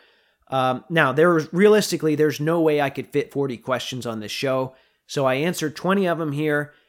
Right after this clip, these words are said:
and then I answered another twenty on my YouTube channel. I busted my tail this week. You basically get two episodes for the price of one, but I'm not complaining. It was fun putting all that together. So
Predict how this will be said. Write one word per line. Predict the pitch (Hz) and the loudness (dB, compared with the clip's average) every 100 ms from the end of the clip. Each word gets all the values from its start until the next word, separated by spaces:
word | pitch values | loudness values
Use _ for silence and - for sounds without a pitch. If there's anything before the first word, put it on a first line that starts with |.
| _ _ | _ _
and | 151 160 | -8 -4
then | 170 | 0
I | 160 | 0
answered | 156 175 165 165 151 | 0 -2 -2 -4 -4
another | 151 147 147 170 165 | -6 -4 -2 0 0
twenty | 151 - 151 156 151 | -2 -4 -4 -4 -4
on | 143 | -2
my | 147 143 | -2 -2
YouTube | 139 147 143 139 | 0 -2 -2 -6
channel. | - 135 120 101 78 _ _ _ _ _ _ _ | -6 -8 -8 -10 -14 _ _ _ _ _ _ _
I | 113 | -12
busted | 117 156 - 147 | -8 -8 -8 -10
my | 147 | -8
tail | 135 151 147 | -8 -6 -4
this | 135 123 | -6 -8
week. | - 117 98 123 | -8 -8 -8 -10
You | |
basically | 120 147 156 151 143 | -4 -4 -4 -4 -4
get | 147 - | -4 -4
two | - 160 | -2 0
episodes | 135 143 131 139 135 | 0 -2 -4 -4 -6
for | - 139 | -8 -10
the | 120 | -10
price | - 127 123 | -4 -4 -4
of | 120 | -8
one, | 113 117 117 104 | -8 -8 -8 -8
but | 113 110 - _ _ _ | -8 -8 -10 _ _ _
I'm | - 139 | -6 -4
not | 147 139 135 | -2 -2 -4
complaining. | - 120 120 123 104 95 - - | -8 -10 -8 -8 -8 -12 -16 -14
It | |
was | 117 - | -12 -12
fun | - 127 | -8 -8
putting | 120 120 117 | -8 -10 -10
all | 117 | -10
that | 110 113 | -10 -10
together. | 113 110 107 98 107 | -10 -8 -8 -8 -10
So | - 127 117 | -4 -4 -6